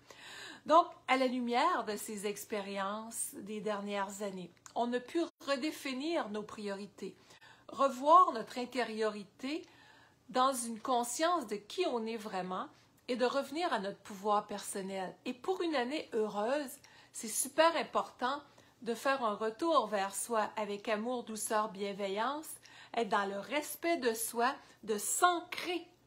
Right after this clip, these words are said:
dans notre intériorité. Donc de là, euh, je vais être encore beaucoup dans les entreprises cette année, plus que jamais, mais je vais faire des petits coucous ici et là pour, euh,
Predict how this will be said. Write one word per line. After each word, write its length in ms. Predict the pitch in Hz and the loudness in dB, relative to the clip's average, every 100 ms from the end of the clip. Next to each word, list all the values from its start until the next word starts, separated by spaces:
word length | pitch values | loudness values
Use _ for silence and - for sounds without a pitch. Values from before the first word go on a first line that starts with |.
| _ | _
dans 300 | 254 196 240 | -8 0 2
notre 260 | 233 208 - | 2 -2 -6
intériorité. 840 | 190 185 190 185 180 175 170 - _ _ _ _ _ _ - _ - - | -10 -8 -10 -8 -10 -10 -16 -20 _ _ _ _ _ _ -20 _ -16 2
Donc 260 | 254 262 | 4 6
de 60 | 254 | 4
là, 340 | 262 262 311 381 - - - - - | 2 4 2 0 -10 -18 -18 -18 -4
euh, 720 | 226 220 208 208 208 202 208 202 | 2 4 4 2 0 0 -2 -2
je 120 | - | -4
vais 80 | 226 | -4
être 140 | 233 | -2
encore 360 | 233 233 247 226 | -2 2 2 2
beaucoup 360 | 208 262 277 | -6 -6 -4
dans 140 | 247 220 | -2 -2
les 200 | 208 202 | -2 -2
entreprises 840 | 208 208 208 - 220 254 240 208 | -4 -4 -8 -8 -6 -6 -4 -6
cette 380 | 202 - 208 214 | -6 -4 -4 -4
année, 340 | 202 226 269 - | -4 -6 -8 -12
plus 280 | - 285 | -6 -4
que 80 | 247 | -2
jamais, 640 | 220 196 214 220 214 208 320 - - - | -2 -2 2 2 2 -4 -6 -12 -18 -6
mais 180 | 269 349 | -2 0
je 100 | 233 | 2
vais 140 | 220 | 0
faire 400 | 220 240 226 226 | 2 4 4 2
des 140 | 202 | -6
petits 240 | 202 - - | -10 -10 -10
coucous 400 | 240 - 285 294 | -10 -8 -4 -2
ici 480 | 240 - - 233 233 | -2 -4 -6 -4 -2
et 100 | 202 | 0
là 400 | 202 214 240 - - | 2 2 2 -4 -12
pour, 400 | 254 240 240 220 | -6 -2 -2 -4
euh, 220 | 196 190 | -4 -4